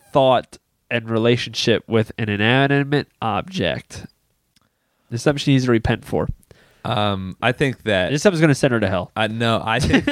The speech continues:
Speaker 1: <laughs>
Speaker 2: I think that, like you said earlier, that there's severe mental
Speaker 1: Yeah, I do
Speaker 2: issues.
Speaker 1: too.
Speaker 2: So with, with that being the case, I, I don't think I could answer that. I don't think so, because I don't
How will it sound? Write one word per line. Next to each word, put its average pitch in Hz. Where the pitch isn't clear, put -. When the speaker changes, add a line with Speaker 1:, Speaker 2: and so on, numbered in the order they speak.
Speaker 1:
<laughs> 320
Speaker 2:
I 135
think 135
that, 104
like 98
you 98
said 92
earlier, 85
that 82
there's 87
severe 82
mental 76
Speaker 1:
Yeah, 98
I 95
do 92
Speaker 2:
issues. 82
Speaker 1:
too. 90
Speaker 2:
So 101
with, 107
with 95
that 95
being 90
the 78
case, 80
I, 80
I 92
don't 80
think 80
I 76
could 73
answer 80
that. 73
I 85
don't 80
think 87
so, 78
because 92
I 90
don't 90